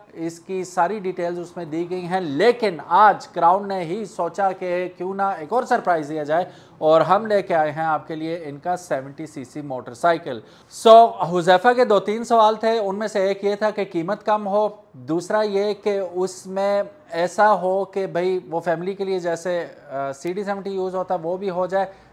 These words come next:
तीसरा ये था कि चीज़ें भी ज़्यादा चाहिए। वो क्या कहते हैं कि अनोखा लाडला खेलन को मांगे चांद, लेकिन यहाँ पे चांद मौजूद है। आइए मैं आपको दिखाता हूँ सीन क्या है। प्राइस तो definitely मैं आपको बताऊँगा कि बहुत लो और अनबिलीवेबली लो प्राइस में ये मिल रहा है।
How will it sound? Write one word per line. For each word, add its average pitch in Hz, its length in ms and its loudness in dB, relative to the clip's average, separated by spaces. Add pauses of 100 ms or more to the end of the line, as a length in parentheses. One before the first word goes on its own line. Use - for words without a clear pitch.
तीसरा 214 280 -2
ये 233 180 0
था 233 140 0
कि 240 60 -6
चीज़ें 196 380 -10
भी 196 60 -6
ज़्यादा 131 280 -2
चाहिए। 117 440 -14
वो 156 180 -2
क्या 190 440 2
कहते 170 360 -8
हैं 170 100 -8
कि 147 400 -8 (220)
अनोखा 165 340 -2
लाडला 175 360 0
खेलन 165 380 -10
को 170 140 -12
मांगे 147 300 -10
चांद, 131 340 -10 (400)
लेकिन 175 300 -2
यहाँ 170 260 2
पे 196 100 -2
चांद 175 300 -2
मौजूद 180 340 -4
है। 196 60 0
आइए 180 220 0
मैं 180 120 -4
आपको 170 240 -4
दिखाता 160 400 -4
हूँ 196 80 -10
सीन 160 260 -12
क्या 160 160 -2
है। 127 80 -2 (200)
प्राइस 214 280 4
तो 214 100 -2
definitely 196 520 -2
मैं 196 80 -4
आपको 175 220 -4
बताऊँगा 175 460 -4
कि 185 140 -6
बहुत 160 480 2
लो 165 260 4
और 180 360 4
अनबिलीवेबली 196 960 -2
लो 175 180 2
प्राइस 160 420 -2
में 160 80 -12
ये 156 80 -8
मिल 147 160 -8
रहा 151 120 -2
है। 180 120 -4